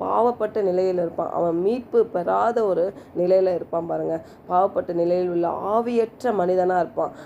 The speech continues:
அதுதான், அ, அவனுக்கு தேவனுடைய ஆவியின் உண்மைகள்லாம் ஒரு அறிவற்ற விஷயமாக,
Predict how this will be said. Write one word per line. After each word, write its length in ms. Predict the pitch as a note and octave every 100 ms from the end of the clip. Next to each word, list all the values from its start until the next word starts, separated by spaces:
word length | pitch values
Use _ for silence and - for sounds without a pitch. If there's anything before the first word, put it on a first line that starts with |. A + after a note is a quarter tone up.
| -
அதுதான், 440 | E3+ F#3 G3+ G#3
அ, 540 | F3+ D3 E3 D#3+ D#3 -
அவனுக்கு 540 | F3 F#3 F#3+ F#3 G3
தேவனுடைய 640 | F#3 G3+ B3 C4+ C4 B3 A#3+
ஆவியின் 580 | F#3 F3+ G3 G#3+ G#3 F3+
உண்மைகள்லாம் 760 | F3+ G3 A3 G3+ F3 E3 G3
ஒரு 160 | F#3 F3
அறிவற்ற 580 | D#3 G3+ A3+ A3 -
விஷயமாக, 680 | G3+ F3+ F#3+ F3 E3+ E3+ F#3+